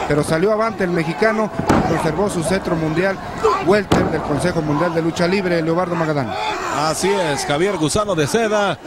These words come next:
Speaker 2: y mientras tanto vamos al Pancracio. Observen este tremendo costalazo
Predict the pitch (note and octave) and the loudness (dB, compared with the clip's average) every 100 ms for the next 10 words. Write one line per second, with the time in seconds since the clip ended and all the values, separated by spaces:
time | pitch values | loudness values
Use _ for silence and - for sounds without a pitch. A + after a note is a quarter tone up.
0 | - - B2+ G3 A#3 G3+ F#3+ - D3 C3+ | -8 0 2 2 0 0 0 0 -4 -4
1 | C3 F3+ G#3+ G#3 F#3 F3+ F#3+ F3+ G3+ - | 0 0 0 0 0 0 0 0 0 0
2 | - G3+ F3+ - F#3 E3 A#3+ A3 G#3+ G#3 | -2 -2 -4 -2 -2 0 0 0 0 0
3 | G#3 G#3 G3+ A3 C4 A#3 G3 F#3+ A#3+ A3 | 0 -2 -2 0 0 0 0 0 0 -2
4 | - F3 D#3 B2 - | 0 -2 -2 -4 -6